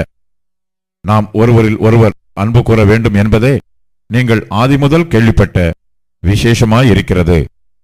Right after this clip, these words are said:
பொல்லாங்கனால் உண்டாயிருந்து தன் சகோதரனை கொலை செய்த காயினைப் போல் இருக்க வேண்டாம். அவன் எது நிமித்தம் அவனை கொலை செய்தான்? தன் கிரியைகள் பொல்லாதவைகளும்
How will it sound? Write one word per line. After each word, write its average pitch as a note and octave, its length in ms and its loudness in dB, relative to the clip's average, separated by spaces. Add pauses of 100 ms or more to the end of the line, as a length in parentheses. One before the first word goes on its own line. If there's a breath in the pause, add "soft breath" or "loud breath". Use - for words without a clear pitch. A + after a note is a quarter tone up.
(640)
பொல்லாங்கனால் G2+ 640 2
உண்டாயிருந்து G#2 640 0 (580)
தன் A2 180 -2
சகோதரனை C3+ 560 2
கொலை B2 280 0
செய்த A2 260 2 (640)
காயினைப் C3+ 500 0
போல் D3 180 4
இருக்க G#2 240 0
வேண்டாம். F2 420 0 (720)
அவன் A2+ 240 2
எது B2 200 2
நிமித்தம் D#3+ 520 0
அவனை A#2 260 0
கொலை A#2 240 -2
செய்தான்? G#2 440 0 (720)
தன் A2 180 -2
கிரியைகள் B2+ 540 0
பொல்லாதவைகளும் A2+ 760 2